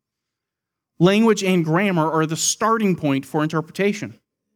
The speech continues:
And then once you understand the language and the grammar, then you move on to the historical context, the circumstances of the author's time,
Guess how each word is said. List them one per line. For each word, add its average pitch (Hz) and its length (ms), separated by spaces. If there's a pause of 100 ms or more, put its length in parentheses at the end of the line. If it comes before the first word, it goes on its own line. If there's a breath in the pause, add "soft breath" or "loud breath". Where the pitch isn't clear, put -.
(1500)
And 185 120
then 190 160
once 214 280
you 208 100
understand 214 560
the 175 60
language 190 520
and 165 140
the 156 60
grammar, 190 400
then 185 240
you 202 120
move 190 260
on 202 260
to 190 100
the 175 100
historical 196 560
context, 208 600
the 139 80
circumstances 196 680
of 156 80
the 147 120
author's 170 340
time, 190 420